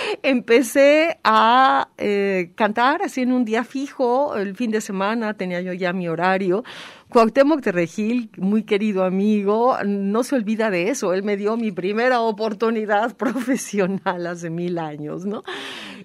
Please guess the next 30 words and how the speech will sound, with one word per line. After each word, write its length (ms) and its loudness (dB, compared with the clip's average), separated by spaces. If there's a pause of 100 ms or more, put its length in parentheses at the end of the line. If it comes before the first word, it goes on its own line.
(160)
Y, 540 2
y 300 0
bueno, 400 0
eso 240 -4
fue 160 -4
maravilloso 640 -4
porque 240 -8
a 40 -4
la 120 -6
par 140 -6
que 80 -20
estaba 180 -4
yo 140 -6
trabajando 400 -4
como 200 -6
diseñadora, 580 -4
empecé 260 -8
a 40 -10
conocer 380 -8
gente 400 -4
que 100 -16
hacía 220 -12
música 640 -14 (360)
y 180 -6
empecé 640 -4
a 80 -12
buscar 520 -10
dónde, 460 -6
qué 340 -8
cantar 680 -6